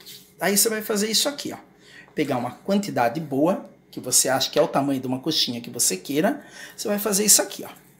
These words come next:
Ó. Fez uma bolinha, ó. Faz um,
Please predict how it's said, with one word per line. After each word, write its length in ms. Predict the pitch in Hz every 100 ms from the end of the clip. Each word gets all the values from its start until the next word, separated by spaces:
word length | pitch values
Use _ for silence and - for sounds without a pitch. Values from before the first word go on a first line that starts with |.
| _ _
Ó. 80 | 117 - - _ _ _ _ _ _ - - - - _ _ - - - - - - _ - - - - - - - - _ _ _ _ _ _ _ - - -
Fez 320 | - 185 196 156
uma 160 | 131
bolinha, 640 | 123 127 104 131 196 427 -
ó. 240 | - 123 - - - - _ _ _ _ _ _ _ - - _
Faz 380 | - 180 190 -
um, 160 | 147